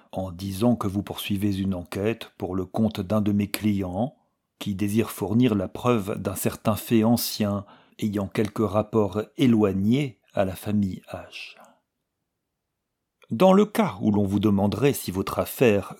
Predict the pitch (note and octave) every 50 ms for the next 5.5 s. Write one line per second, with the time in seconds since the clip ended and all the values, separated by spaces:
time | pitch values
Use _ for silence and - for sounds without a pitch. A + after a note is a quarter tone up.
0 | _ _ - G#2 G2+ - - - C3+ B2+ G#2+ G2+ F#2+ F2+ G2 F#2+ F#2 - - -
1 | G#2 - - - A2+ A2 G#2+ G#2+ - - G#2+ G2 F#2+ A#2 B2+ - - - E3+ -
2 | - F#2 G2 F#2+ F#2 - A2+ A2+ G#2+ C3+ B2+ A#2 F3 G3 F2+ - - - F#2+ F2+
3 | - - - - - C#3 D#3 F#3+ G3+ - - - _ _ _ _ _ - G#2 A2+
4 | A2 - - A#2 A2+ G#2+ - F#3+ - - A2 B2 A2 G2 G2+ F#2+ F#2+ F2+ A#2 -
5 | C3 - - A2+ G#2 G#2 G2+ F#2+ F2 D#2+